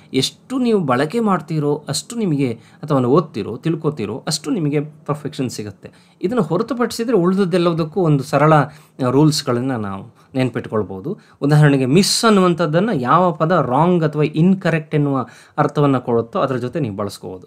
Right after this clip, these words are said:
ಎಕ್ಸಾಂಪಲ್ ಮಿಸ್‌ಬಿಹೇವ್, ಮಿಸ್‌ಅಂಡರ್‌ಸ್ಟ್ಯಾಂಡಿಂಗ್, ಮಿಸ್‌ಕನ್ಸೆಪ್ಷನ್. ನೋಡಿ, ಬಿಹೇವ್ ತಪ್ಪಾದಾಗ ಮಿಸ್‌ಬಿಹೇವ್, ಅಂಡರ್‌ಸ್ಟ್ಯಾಂಡಿಂಗ್ ಅಂದ್ರೆ ಅರ್ಥ,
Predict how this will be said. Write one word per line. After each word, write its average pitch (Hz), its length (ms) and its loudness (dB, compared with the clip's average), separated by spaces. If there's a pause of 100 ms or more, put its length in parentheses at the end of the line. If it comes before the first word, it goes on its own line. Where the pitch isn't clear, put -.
ಎಕ್ಸಾಂಪಲ್ 110 500 -8
ಮಿಸ್‌ಬಿಹೇವ್, 113 800 -4 (380)
ಮಿಸ್‌ಅಂಡರ್‌ಸ್ಟ್ಯಾಂಡಿಂಗ್, 113 1040 0 (240)
ಮಿಸ್‌ಕನ್ಸೆಪ್ಷನ್. 110 920 -4
ನೋಡಿ, 131 220 0 (160)
ಬಿಹೇವ್ 156 440 4
ತಪ್ಪಾದಾಗ 185 540 0
ಮಿಸ್‌ಬಿಹೇವ್, 117 580 -2 (360)
ಅಂಡರ್‌ಸ್ಟ್ಯಾಂಡಿಂಗ್ 156 640 2
ಅಂದ್ರೆ 165 160 0
ಅರ್ಥ, 117 220 -6